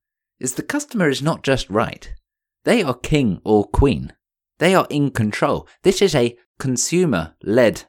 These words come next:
market that we find ourselves in today. And that means all retailers have to step up their game.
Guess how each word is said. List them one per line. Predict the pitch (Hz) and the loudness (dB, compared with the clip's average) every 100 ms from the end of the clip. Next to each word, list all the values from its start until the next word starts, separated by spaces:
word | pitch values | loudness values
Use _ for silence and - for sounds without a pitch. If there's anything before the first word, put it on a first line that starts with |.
| _ | _
market | 92 113 - - - | 0 2 0 -4 -8
that | - 80 | -10 -10
we | 101 139 135 - | -2 0 0 -4
find | - 143 190 107 | -8 -6 -2 -2
ourselves | 73 82 78 - | -2 -4 -4 -4
in | 120 110 98 | -4 -2 -4
today. | - 127 120 76 _ _ _ _ _ _ _ _ _ _ _ _ _ | -2 -2 -2 -6 _ _ _ _ _ _ _ _ _ _ _ _ _
And | 113 120 | -2 0
that | 214 254 | 0 0
means | 156 87 160 - - | 0 0 -2 -6 -2
all | - 269 | 0 0
retailers | 214 202 - 87 57 151 - _ - | 0 -2 -2 -2 -4 -8 -14 _ -10
have | 151 | -6
to | 147 | -6
step | - 151 - | 0 4 6
up | - | 4
their | - 104 | 2 -2
game. | 127 95 73 | 0 -2 -4